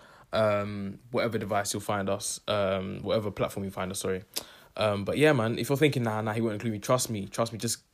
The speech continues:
get, just literally D M me. Um, and I'll, you know, find a s-, I'll schedule something,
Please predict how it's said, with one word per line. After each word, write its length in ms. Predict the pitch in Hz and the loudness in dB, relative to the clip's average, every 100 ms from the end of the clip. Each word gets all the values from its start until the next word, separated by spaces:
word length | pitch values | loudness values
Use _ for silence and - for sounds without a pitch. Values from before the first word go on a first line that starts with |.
| 123 - | -10 4
get, 240 | 135 127 | 4 4
just 260 | 131 - - _ 131 | 2 2 -2 _ 4
literally 360 | 151 156 123 | 4 6 4
D 220 | 110 120 | 6 6
M 100 | 117 | 6
me. 160 | 107 95 - - - - | 4 -4 -12 -20 -20 -4
Um, 380 | 117 117 113 110 | 4 6 6 2
and 120 | 113 | 0
I'll, 160 | 107 110 - - | 2 2 0 -2
you 80 | |
know, 100 | 107 | -4
find 240 | 107 120 113 | 2 2 2
a 40 | |
s-, 180 | - - | -4 -4
I'll 200 | 110 104 | -2 -2
schedule 420 | - - 127 113 | -2 2 2 2
something, 420 | 110 113 98 107 | 0 0 -2 -6